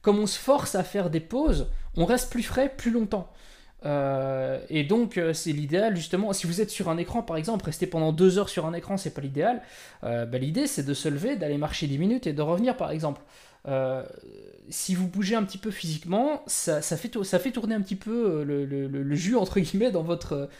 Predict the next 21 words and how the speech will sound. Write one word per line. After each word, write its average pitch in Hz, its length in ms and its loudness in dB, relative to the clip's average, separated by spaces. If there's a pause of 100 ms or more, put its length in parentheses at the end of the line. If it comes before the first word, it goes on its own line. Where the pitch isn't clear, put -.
(240)
dans 151 100 2
votre 165 180 0
corps. 269 240 2
Et - 40 -2
donc, 214 160 2
vous 175 120 0
gardez 208 440 4 (120)
une 156 120 0
capacité 196 540 -2
d'attention. 202 540 -2 (260)
On 151 100 4
n'est 170 100 6
pas 220 160 0
fait 254 220 -2
pour 160 240 -4
rester 202 320 -2
assis 185 240 -4
pendant 180 260 -4
des 185 220 0
heures. 165 200 0 (640)
Euh, 123 560 -4